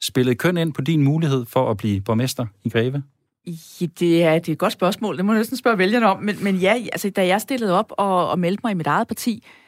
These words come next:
Speaker 2: der fik jeg da også at vide, at det burde du ikke gå hjem til dine børn, og har de ikke brug for deres mor?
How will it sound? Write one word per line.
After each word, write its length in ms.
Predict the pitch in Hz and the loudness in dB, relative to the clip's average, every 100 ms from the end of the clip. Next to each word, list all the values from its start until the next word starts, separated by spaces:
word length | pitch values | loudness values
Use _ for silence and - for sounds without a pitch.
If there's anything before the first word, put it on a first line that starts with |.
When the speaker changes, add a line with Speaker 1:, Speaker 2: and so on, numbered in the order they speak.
| - | -4
Speaker 2:
der 80 | 185 | -2
fik 220 | - 262 | 0 -2
jeg 80 | 196 | 0
da 60 | |
også 240 | 156 240 285 | 2 2 0
at 60 | |
vide, 360 | 214 214 233 240 | 0 0 0 0
at 160 | - 170 | -2 -4
det 120 | 175 | -4
burde 260 | - 180 | 0 0
du 140 | 180 196 | 0 0
ikke 180 | 247 - | 0 0
gå 100 | 220 | -2
hjem 200 | 208 - | -2 -4
til 140 | - | -6
dine 220 | 220 190 165 | -4 -2 0
børn, 300 | 170 208 185 | 0 0 -2
og 60 | |
har 80 | 175 | -4
de 180 | 160 233 | 0 0
ikke 140 | 233 | 0
brug 200 | - 247 | -2 -4
for 100 | - | -4
deres 240 | 220 156 170 | -4 -4 -2
mor? 220 | 160 | -2